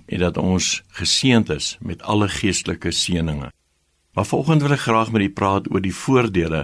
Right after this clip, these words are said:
wat ons as kind van die Here het. In twee Korintiërs een vers twintig sê die Bybel,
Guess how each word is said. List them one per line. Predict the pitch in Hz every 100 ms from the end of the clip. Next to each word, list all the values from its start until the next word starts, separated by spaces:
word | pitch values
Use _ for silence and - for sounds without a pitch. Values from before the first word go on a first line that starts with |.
| -
wat | 85 -
ons | 95 85
as | 85 -
kind | - 87 -
van | 87
die | 80 78
Here | 78 76
het. | 71
In | 82
twee | - 139
Korintiërs | - 117 110 107 101 - -
een | 98
vers | 90 90 82 -
twintig | 92 85 78 -
sê | - 110
die | 113 98
Bybel, | 98 101 104 95